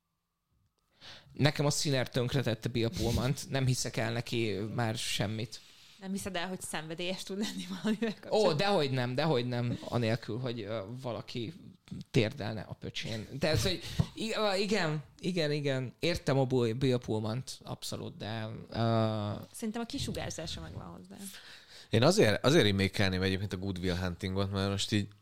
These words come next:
Speaker 3: nagyon pörgettem a fejemben, hogy persze ez a vibe, amit mondasz, az, az tényleg egy ilyen egyszerű és megismételhetetlen, de valahogy ez a tehetséggondozás, vagy a, a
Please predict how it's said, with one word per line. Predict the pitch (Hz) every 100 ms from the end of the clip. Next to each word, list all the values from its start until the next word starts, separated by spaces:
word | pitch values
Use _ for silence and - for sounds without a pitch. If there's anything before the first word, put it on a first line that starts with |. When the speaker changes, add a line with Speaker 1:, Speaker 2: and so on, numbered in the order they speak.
| _ - 95 110
Speaker 3:
nagyon | 120 123 98 -
pörgettem | 120 104 95 95
a | 90
fejemben, | - 98 104 110 107
hogy | 107 101 98 - -
persze | 120 107 - 95
ez | 85 101
a | 92
vibe, | 98 98 95
amit | 95 92
mondasz, | 92 92 95 95 -
az, | 92 -
az | - -
tényleg | 107 92 90
egy | 90 87
ilyen | 90 90 90 90
egyszerű | - 92 - 87 87
és | 87
megismételhetetlen, | 98 92 87 95 87 90 90 90 95 - 101 98
de | 92
valahogy | 101 117 110 98 95
ez | 90 90
a | 95 92 90 90 80 - -
tehetséggondozás, | 107 110 - - 92 95 92 98 95 92 90 92 90 90 90 90 92 -
vagy | 98 87 -
a, | 92 87
a | -